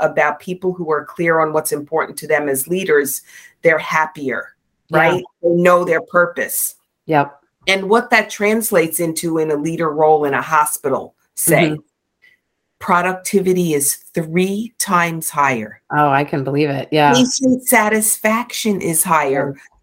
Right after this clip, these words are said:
Speaker 1: All the turnover that we're having, if nurse leaders were better prepared, educated, and trained, and most importantly, supported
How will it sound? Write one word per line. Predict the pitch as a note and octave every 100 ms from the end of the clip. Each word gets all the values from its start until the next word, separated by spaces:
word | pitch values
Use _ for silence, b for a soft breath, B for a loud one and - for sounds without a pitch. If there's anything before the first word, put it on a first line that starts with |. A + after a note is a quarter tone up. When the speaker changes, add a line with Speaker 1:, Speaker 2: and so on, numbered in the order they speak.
| _ _ -
Speaker 1:
All | G3 G#3 G#3
the | G#3
turnover | - A3+ A3 A3+ A#3+ A#3 B3+ B3
that | A#3 A3
we're | A3+
having, | A3+ A3 A3+ B3 C4 B3+ _ b b b
if | G3+ G3+ G3+
nurse | G#3 A#3 C#4 - B3
leaders | A3 G#3+ G#3 G3 F3
were | E3 D3+ - _ -
better | F#3+ F#3 G#3 A#3+ C4+ C4+ _
prepared, | - G3 - G#3 F3+ E3 D3 C3+ -
educated, | E3+ E3+ F3+ - F3+ E3+ D#3+
and | D#3
trained, | D3 E3 D#3 D3 D3
and | D#3 D#3
most | D#3+ D#3+ E3+
importantly, | E3 - E3+ E3 D#3 D3
supported | - - - E3+ F3 G#3 G#3+